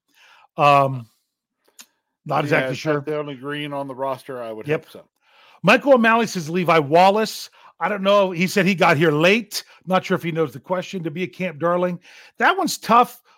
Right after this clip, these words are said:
Speaker 1: because, yeah, they're new to the Steelers, but when you start a bunch of games already, um, there's kind of more of an expectation
Speaker 2: Yeah.
Speaker 1: of being a starter where, where a darling is someone who's, you know, more of a outside,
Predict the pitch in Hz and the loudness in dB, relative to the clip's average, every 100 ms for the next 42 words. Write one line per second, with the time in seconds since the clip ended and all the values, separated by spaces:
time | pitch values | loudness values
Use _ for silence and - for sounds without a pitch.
0 | _ 190 185 202 185 220 214 196 202 175 | _ -10 -4 -2 0 2 2 0 -4 -6
1 | 156 - 196 202 202 117 110 165 147 165 | -10 -8 -6 -4 -4 -6 0 0 0 -8
2 | 160 160 - 180 185 180 185 185 185 175 | -6 -8 -4 0 2 2 -2 -4 -6 -6
3 | 185 151 165 143 151 160 175 175 _ _ | -6 -2 -2 0 0 0 -2 -6 _ _
4 | _ _ - 160 151 139 147 - _ _ | _ _ -2 4 4 2 -6 -12 _ _
5 | _ _ 180 180 - 170 180 135 165 147 | _ _ 2 2 2 -2 -2 -2 0 2
6 | 151 147 - 151 - 143 160 - 185 190 | 0 -4 -6 -8 -8 -8 -8 -6 -6 -6
7 | 180 - - - 147 143 170 147 - - | -10 -18 -20 -6 0 4 4 2 -6 0
8 | 202 196 143 135 123 _ _ 147 165 165 | 4 4 4 0 -2 _ _ 0 4 4
9 | 180 160 170 151 165 175 165 151 147 - | 2 2 2 4 4 4 4 0 -2 -4
10 | 175 156 151 139 113 143 135 120 - _ | -4 -2 -4 -4 -6 -4 -6 -10 -20 _
11 | _ _ _ 147 143 131 131 139 151 156 | _ _ _ -2 0 0 -4 -8 -2 0
12 | 143 127 139 135 123 - _ - 143 147 | 0 2 2 2 0 -6 _ 0 0 0
13 | - 151 147 143 | -2 -2 0 -2